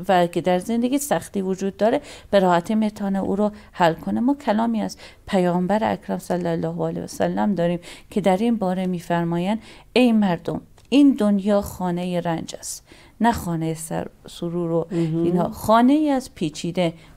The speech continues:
Speaker 1: نه خانه سا-، ساده. از این رو هر کس آن را بشناسد، با برآورده شدن حاج-، آرزوهای خودش شاد و مسرور نمیشه، یعنی بیش از حد شاد
Speaker 2: مهم.
Speaker 1: نمیشه.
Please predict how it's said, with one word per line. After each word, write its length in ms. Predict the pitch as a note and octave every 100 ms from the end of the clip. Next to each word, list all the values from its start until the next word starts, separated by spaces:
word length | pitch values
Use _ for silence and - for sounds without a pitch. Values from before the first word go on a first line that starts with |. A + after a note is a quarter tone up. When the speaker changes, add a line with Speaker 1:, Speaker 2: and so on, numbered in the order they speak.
| G3
Speaker 1:
نه 100 | G#3
خانه 460 | - F3 D#3+ D#3+
سا-، 340 | D#3+ - - -
ساده. 480 | - - D#3+ C#3+ - - _ - - - - - - -
از 240 | G#3 G#3+
این 160 | C#4 C4+
رو 120 | G#3+
هر 260 | F#3 A#3+ D4+
کس 280 | D4 A3
آن 160 | F#3+ F#3
را 120 | F3+
بشناسد، 760 | F3 F3 - - E3+ E3+ G#3+ A3+ - - -
با 160 | F#3+ F3+
برآورده 840 | F3+ F3+ F3+ F3 F3 E3+ D#3+ F#3
شدن 560 | - G3+ F#3 A3 G#3+
حاج-، 400 | E3 E3+ E3 E3 - -
آرزوهای 800 | E3+ E3 E3+ E3+ D#3+ E3 G#3 G3
خودش 360 | G#3 F3+ F#3 - - - - - -
شاد 460 | - F#3+ F#3 G3 E3+
و 140 | F3+
مسرور 480 | E3+ E3 - G3 B3
نمیشه، 360 | D4 C#4 B3 F#3
یعنی 120 | F3
بیش 240 | E3 -
از 180 | E3 D#3+
حد 100 | A3+
شاد 280 | B3+ G3+ F3+
Speaker 2:
مهم. 80 | E3+
Speaker 1:
نمیشه. 280 | F#3+ G3+